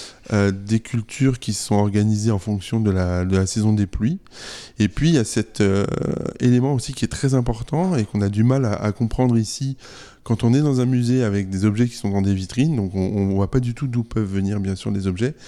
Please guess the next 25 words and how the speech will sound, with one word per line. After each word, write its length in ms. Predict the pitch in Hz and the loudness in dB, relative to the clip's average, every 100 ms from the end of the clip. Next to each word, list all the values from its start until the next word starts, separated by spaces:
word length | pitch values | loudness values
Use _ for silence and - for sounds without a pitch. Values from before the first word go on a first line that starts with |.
| - - - - | -18 -16 -18 -4
Mais 120 | 107 | -4
quand, 440 | - 123 120 - - | 0 -2 -2 -6 0
euh, 200 | 110 101 | 2 2
en 120 | 104 | -2
fait, 200 | 123 120 | -6 -6
on 60 | 101 | -4
fait 120 | 104 | 0
des 80 | 101 | 2
recherches 680 | 101 95 123 117 - 104 | 2 0 -2 -2 -4 -6
sur 300 | 104 - 104 | -6 -10 -12
ces 140 | - - | -8 -6
pièces, 500 | - 139 160 - - | 0 0 -2 -10 0
on 100 | 110 | 2
se 120 | 117 | 2
rend 160 | 104 101 | 0 0
compte 240 | 143 139 | -2 0
que, 220 | 113 95 - - - - - | 0 0 -4 -18 -20 -20 -4
euh, 120 | 104 101 | 0 0
ce 100 | - | -2
qui 220 | - 127 | 0 2
est 20 | |
lié 200 | 120 131 | 2 2
à 40 | 123 | 0
leur 160 | 107 | 0
conservation, 720 | - 120 120 107 107 - 202 | -2 0 2 2 0 -2 -4